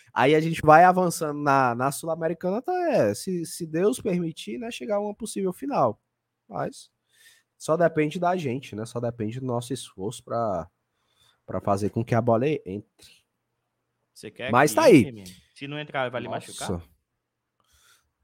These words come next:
Speaker 1: Se não entrar, vai machucar. Eu prefiro que entre.
Speaker 2: Exatamente.
Speaker 1: Ó,
Speaker 2: Ó, só dá
Speaker 1: mas
Speaker 2: uma
Speaker 1: tá
Speaker 2: passada
Speaker 1: aí,
Speaker 2: aqui
Speaker 1: né?
Speaker 2: pelo chat, tá, M M? Só dá uma
Speaker 1: Show.
Speaker 2: passada aqui pelo chat. A audiência tá bem marromeno.
Speaker 1: Boa.
Speaker 2: Beleza, sexta-feira.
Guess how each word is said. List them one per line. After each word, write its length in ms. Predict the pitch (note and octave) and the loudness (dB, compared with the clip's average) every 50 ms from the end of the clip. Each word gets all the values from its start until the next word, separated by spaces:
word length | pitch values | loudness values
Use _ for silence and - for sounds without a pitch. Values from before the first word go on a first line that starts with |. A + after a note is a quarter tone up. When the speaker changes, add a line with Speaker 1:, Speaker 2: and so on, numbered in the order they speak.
| _ G#3+ _ _ _ - | _ _ _ _ _ -14
Speaker 1:
Se 260 | - - - - A2+ | -12 -10 -8 -6 -6
não 260 | G#2 G2 G2+ G#2+ C3 C3 | -4 -4 -2 0 0 0
entrar, 260 | - - - G2 G2+ | 0 0 -2 -2 -2
vai 120 | G#2+ A2 | -2 -2
machucar. 520 | A#2 B2+ B2+ - - A3+ - - - D#2+ F2+ | -4 -4 -6 -8 -10 -14 -14 -10 -10 -8 -8
Eu 40 | |
prefiro 400 | - - - F#2 - G2+ G2+ F#2+ | -6 -6 -8 -6 -6 -8 -8 -8
que 160 | - - - E2+ | -10 -14 -16 -16
entre. 160 | - - A#2 A#2+ | -16 -18 -20 -20
Speaker 2:
Exatamente. 800 | G#2+ G2 G2 F#2 F#2 - A2+ A#2 A#2 G#2+ F#2+ F#2+ G2 _ _ _ _ _ _ _ _ _ _ _ _ _ - _ - | -20 -20 -20 -20 -20 -20 -20 -20 -20 -20 -20 -20 -20 _ _ _ _ _ _ _ _ _ _ _ _ _ -20 _ 4
Speaker 1:
Ó, 80 | - - E3 C#3+ | 8 10 10 10
Speaker 2:
Ó, 40 | - | 10
só 60 | C#4+ | 8
dá 80 | D4 D#4+ | 6 6
Speaker 1:
mas 80 | C4 | 6
Speaker 2:
uma 80 | - G3+ | 6 6
Speaker 1:
tá 0 | |
Speaker 2:
passada 200 | G#3 G#3+ F3 D#3 | 8 8 8 6
Speaker 1:
aí, 40 | F3 | 4
Speaker 2:
aqui 80 | G3 G3 | 4 4
Speaker 1:
né? 100 | - - | 4 4
Speaker 2:
pelo 120 | G#3+ A#3+ | 4 2
chat, 380 | C4+ - B3 A3 A3 G#3 - - | 4 6 6 6 6 6 2 0
tá, 160 | A3 G#3+ G#3+ | 0 2 2
M 100 | A3 G3+ | 2 0
M? 200 | F3 D3 B2+ B2+ | -2 -2 -4 -4
Só 100 | B2+ D#3 | 0 2
dá 60 | D#3 E3+ | 4 4
uma 40 | |
Speaker 1:
Show. 60 | E3 C#3+ | 4 2
Speaker 2:
passada 220 | D#3 - C#3+ C#3+ | 0 -2 -6 -8
aqui 80 | D3 D3+ | -8 -8
pelo 140 | C#3+ C#3 C#3 | -6 -6 0
chat. 280 | - F3+ F3+ F3 F3+ - _ _ _ _ _ - | 2 4 4 2 2 -6 _ _ _ _ _ -2
A 140 | F#4+ G4+ D4 | 2 4 4
audiência 360 | C4+ G#3 G3 A3 G#3+ F#3+ G#3+ | 4 2 0 -2 -2 -4 -2
tá 200 | - G#3 G3 G3 | 2 4 4 4
bem 400 | F#3 D#3+ D#3 G3 D#4 F4 F4+ F4 - _ _ _ _ G#3 G3 | 4 2 0 -2 -2 -8 -10 -14 -20 _ _ _ _ _ -18
marromeno. 680 | G3 G3+ G3 F#3+ F#3+ G3+ G3+ F#3 D#3 B2+ C3+ E3+ - | -10 -6 -4 -4 -2 -4 -4 -4 -4 -4 -2 0 2
Speaker 1:
Boa. 200 | B2+ A2+ B2+ E3 | 4 4 4 6
Speaker 2:
Beleza, 220 | - G#3+ G#3+ G#3 F#3+ | 6 4 4 2 0
sexta-feira. 580 | - G3+ G3+ - C4+ - - G#3+ F3+ D#3+ - | -8 -8 -10 -10 -8 -4 -2 -2 -2 -2 -4